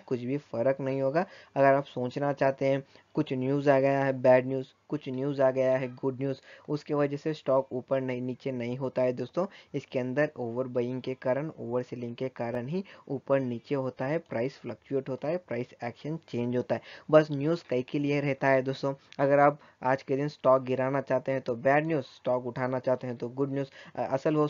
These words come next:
न्यूज़ है नहीं है, आप लोगों को पता है, नहीं पता, मुझे पता है, नहीं पता है, बस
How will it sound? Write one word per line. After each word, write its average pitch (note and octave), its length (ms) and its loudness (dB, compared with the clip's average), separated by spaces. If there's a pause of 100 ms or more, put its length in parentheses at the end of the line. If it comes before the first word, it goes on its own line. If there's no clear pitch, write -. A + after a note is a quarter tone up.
(160)
न्यूज़ C#3+ 360 -2
है C#3+ 260 2
नहीं E3 360 0
है, F3+ 180 -2
आप C3+ 200 -4
लोगों C#3 200 -4
को D3 140 -6
पता D3 300 -2
है, F3 160 0 (100)
नहीं B2 160 -6
पता, C3 320 -6 (100)
मुझे C#3+ 220 0
पता D#3 300 -2
है, E3 140 -6
नहीं C3 180 -4
पता - 240 -2
है, F#3 80 0 (280)
बस E3 180 0